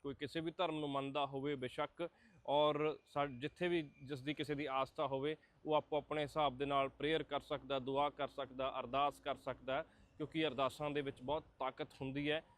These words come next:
ਤਾਂ ਹੋ ਸਕਦਾ ਕਿ ਮਾਂ ਦਾ ਇਹ ਪੁੱਤ ਫਿਰ ਉਸੇ ਤਰੀਕੇ ਦੇ ਨਾਲ ਸਟੇਜਾਂ 'ਤੇ ਗੱਜਦਾ ਹੋਇਆ, ਸਟੇਜਾਂ 'ਤੇ ਭੰਗੜੇ ਪਾਉਂਦਾ ਹੋਇਆ ਨਜ਼ਰ ਆਵੇ, ਪਰ ਇਹ ਆਸਾਂ ਜ਼ਰੂਰ ਮਾਪਿਆਂ ਨੇ ਰੱਖੀਆਂ ਹੋਈਆਂ ਨੇ, ਕਿਉਂਕਿ ਕੁਝ ਸਮਾਂ ਪਹਿਲਾਂ ਹੀ ਰਾਜਵੀਰ ਦੇ ਪਿਤਾ ਜੀ ਦਾ ਦੇਹਾਂਤ ਹੋ ਗਿਆ ਸੀਗਾ।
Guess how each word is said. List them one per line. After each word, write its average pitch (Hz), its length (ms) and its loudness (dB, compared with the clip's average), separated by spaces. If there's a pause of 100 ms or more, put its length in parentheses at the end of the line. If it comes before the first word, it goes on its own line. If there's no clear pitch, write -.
(140)
ਤਾਂ 139 80 -4
ਹੋ 151 140 0
ਸਕਦਾ 143 380 0
ਕਿ 160 320 -2 (140)
ਮਾਂ 131 240 2
ਦਾ 135 160 2
ਇਹ 135 120 -4
ਪੁੱਤ - 280 -8
ਫਿਰ 180 260 0
ਉਸੇ 160 340 -2
ਤਰੀਕੇ 143 380 -2
ਦੇ 135 120 0
ਨਾਲ 135 460 2 (420)
ਸਟੇਜਾਂ 151 400 2
'ਤੇ 143 140 0
ਗੱਜਦਾ 135 400 2
ਹੋਇਆ, 139 280 4
ਸਟੇਜਾਂ 135 320 -4
'ਤੇ 139 100 -4
ਭੰਗੜੇ 139 340 -2
ਪਾਉਂਦਾ 131 300 -2
ਹੋਇਆ 131 200 2
ਨਜ਼ਰ 131 260 -2
ਆਵੇ, 127 240 0
ਪਰ 147 420 0 (420)
ਇਹ 170 440 4 (440)
ਆਸਾਂ 170 460 4 (500)
ਜ਼ਰੂਰ 170 340 4 (200)
ਮਾਪਿਆਂ 139 300 2
ਨੇ 151 100 2
ਰੱਖੀਆਂ 147 280 -2
ਹੋਈਆਂ 151 260 0
ਨੇ, 156 120 -2
ਕਿਉਂਕਿ 139 340 -8
ਕੁਝ 147 160 -6
ਸਮਾਂ 147 200 -2
ਪਹਿਲਾਂ 165 260 0
ਹੀ 160 60 2
ਰਾਜਵੀਰ 143 320 2
ਦੇ 147 100 -2
ਪਿਤਾ 139 260 -4
ਜੀ 147 80 -4
ਦਾ 156 120 -2
ਦੇਹਾਂਤ 143 400 -4
ਹੋ 135 100 -2
ਗਿਆ 139 120 -2
ਸੀਗਾ। 147 320 -2